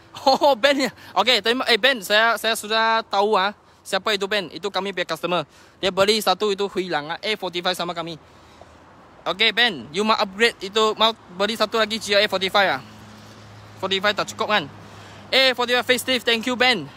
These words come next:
Thank you, Ben, bosku. Hello. C two hundred kopi hilang, ah. Sudah tak ada. Ah,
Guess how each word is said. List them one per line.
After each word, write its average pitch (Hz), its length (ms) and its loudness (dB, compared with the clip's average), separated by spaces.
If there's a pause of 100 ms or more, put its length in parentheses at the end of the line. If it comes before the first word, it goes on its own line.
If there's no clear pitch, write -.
(180)
Thank 233 480 2
you, 233 80 -4
Ben, 233 240 2
bosku. 233 560 -2 (720)
Hello. 240 720 2 (560)
C 302 240 2
two 320 160 -2
hundred 285 320 4
kopi 269 240 4
hilang, 262 320 4
ah. 247 240 2
Sudah 247 160 -6
tak 240 240 0
ada. 254 160 0 (1700)
Ah, 240 720 2